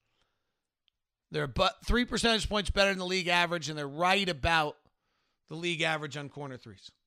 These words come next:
The lot, this is an interesting one. This is Danny Green, LeBron creating. The Los Angeles Lakers. This is just a total anomaly. It's, uh, stunning. The Los Angeles Lakers,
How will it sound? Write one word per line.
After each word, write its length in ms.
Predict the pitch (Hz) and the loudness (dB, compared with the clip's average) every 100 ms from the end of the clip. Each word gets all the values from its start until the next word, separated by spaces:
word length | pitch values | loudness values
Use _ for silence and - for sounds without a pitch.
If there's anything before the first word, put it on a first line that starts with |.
| _ _ _ _ _ _ _ _ _ _ _ _ _ _ _ _ _ _ _ | _ _ _ _ _ _ _ _ _ _ _ _ _ _ _ _ _ _ _
The 120 | 180 | 0
lot, 440 | 180 190 247 220 - | 2 6 10 10 6
this 180 | 269 202 | 2 2
is 140 | 196 | 0
an 100 | 196 | 0
interesting 300 | 196 196 196 | 0 -2 -4
one. 120 | 170 156 | -4 -2
This 160 | 160 | -4
is 100 | 165 | -4
Danny 300 | 175 180 180 | -2 0 -2
Green, 460 | 143 156 175 175 180 | -4 -4 -2 -2 -2
LeBron 520 | 151 139 170 180 185 | -4 -2 0 0 -2
creating. 540 | - 170 170 170 175 - _ _ _ _ - | -6 -4 -4 -4 -6 -12 _ _ _ _ -6
The 120 | 185 | -4
Los 460 | 190 233 302 - | 6 8 8 6
Angeles 420 | 262 240 214 185 180 | 2 2 0 -4 -2
Lakers. 520 | 190 160 117 - - _ _ _ _ _ _ | -2 -2 -16 -16 -18 _ _ _ _ _ _
This 120 | 190 240 | -8 -4
is 120 | 165 | -2
just 180 | 175 165 | -2 -4
a 140 | 147 - | -8 -10
total 320 | - 233 196 | 4 4 4
anomaly. 500 | 139 139 170 170 101 | 0 0 2 2 -4
It's, 160 | 104 - 131 | -12 -14 -10
uh, 140 | 127 - _ _ _ | -12 -12 _ _ _
stunning. 400 | - - 190 131 _ _ _ _ _ _ _ _ _ _ _ _ | -10 -2 -2 -2 _ _ _ _ _ _ _ _ _ _ _ _
The 100 | 175 | -6
Los 440 | 185 233 349 - | 4 8 8 6
Angeles 420 | 254 262 220 220 190 | 2 0 -2 -6 -2
Lakers, 540 | 196 196 120 110 | -4 -4 -12 -14